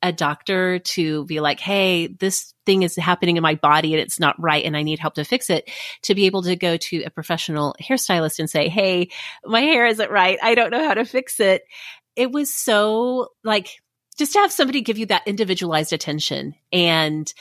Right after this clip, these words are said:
really ask questions and truly listen, and then use her professional set of skills and knowledge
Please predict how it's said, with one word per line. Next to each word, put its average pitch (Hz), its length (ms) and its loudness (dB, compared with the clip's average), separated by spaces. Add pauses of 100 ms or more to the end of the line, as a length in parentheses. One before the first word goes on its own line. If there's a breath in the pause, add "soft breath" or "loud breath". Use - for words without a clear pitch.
(380 loud breath)
really 180 540 -2 (220)
ask 208 260 -2
questions 165 460 2
and 185 160 -2
truly 208 480 0
listen, 156 640 0
and 170 200 0
then 160 160 2
use 180 320 0
her 202 240 2
professional 170 640 -2
set - 260 0
of 156 80 -4
skills 170 380 0
and 156 160 -2
knowledge 160 640 0